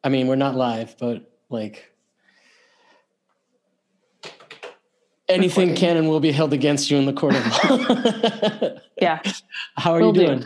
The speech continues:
Speaker 2: <laughs> I'm good. How about yourself?
Speaker 1: I'm very good.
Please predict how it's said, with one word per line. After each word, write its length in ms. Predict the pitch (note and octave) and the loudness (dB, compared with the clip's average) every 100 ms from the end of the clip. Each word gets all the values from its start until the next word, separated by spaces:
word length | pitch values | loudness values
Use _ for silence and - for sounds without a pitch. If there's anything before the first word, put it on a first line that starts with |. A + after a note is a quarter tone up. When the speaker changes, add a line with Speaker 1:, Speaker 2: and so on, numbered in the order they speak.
| - | -4
Speaker 2:
<laughs> 680 | A3 - F#3+ D#4 B3+ - | -2 0 -2 -2 -4 -2
I'm 200 | C#4 C4+ | 0 2
good. 180 | D4 C#4+ | 2 2
How 120 | A#3 | 0
about 220 | F#3+ F3+ | 0 0
yourself? 640 | F3 F#3+ - E3 D#3 E3 - - _ - | -2 -4 -2 -2 -2 -6 -14 -20 _ -4
Speaker 1:
I'm 200 | D3+ D3 | -2 0
very 240 | C#3 C3 | 0 0
good. 320 | A#2 A2+ A2 | -2 -6 -8